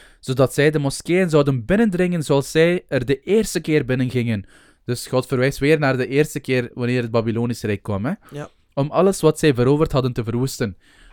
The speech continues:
Speaker 1: Oké, de eerste keer werden zij verdreven door het Babylonisch Rijk, werd alles verwoest. Het Babylonisch Rijk had geregeerd voor honderd jaar. De Joden kwamen terug volgens de voorspelling van God.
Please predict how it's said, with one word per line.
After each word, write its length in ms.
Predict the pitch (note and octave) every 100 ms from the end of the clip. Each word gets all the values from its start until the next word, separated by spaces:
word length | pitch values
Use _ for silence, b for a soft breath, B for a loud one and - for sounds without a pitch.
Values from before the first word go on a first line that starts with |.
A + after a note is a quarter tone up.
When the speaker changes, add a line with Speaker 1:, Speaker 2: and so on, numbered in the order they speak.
| b
Speaker 1:
Oké, 280 | C#3+ C#3+ D3
de 120 | C#3
eerste 300 | E3 E3+ E3+
keer 220 | E3 D#3+
werden 260 | C#3+ C3+ C3+
zij 160 | C3+
verdreven 640 | A#2 A2 A#2 D#3+ F3 E3+
door 160 | C3 B2+
het 300 | A#2+ B2 G#2
Babylonisch 520 | A2 G#2+ G#2+ D3 E3+
Rijk, 300 | C#3+ D#3 E3+
werd 240 | B2+ A#2+ C3
alles 240 | B2 A2
verwoest. 440 | - A2+ C3+ A#3
Het 580 | - _ _ _ _ _
Babylonisch 520 | B2+ B2+ B2 C#3+ D#3
Rijk 240 | C3+ C3+ C3+
had 280 | C3+ - -
geregeerd 580 | B2 A#2+ A2+ A#2 C3 -
voor 120 | A#2
honderd 300 | B2 B2+ -
jaar. 300 | A#2+ D3 E3
De 120 | B2
Joden 380 | A#2 C3+ D3 C#3+ b b
kwamen 300 | - B2 B2
terug 240 | A#2+ C#3 -
volgens 260 | C3 C3
de 80 | A#2
voorspelling 440 | A#2 A2 B2 C3
van 200 | A#2+ A2+
God. 400 | G#2+ F3+ - -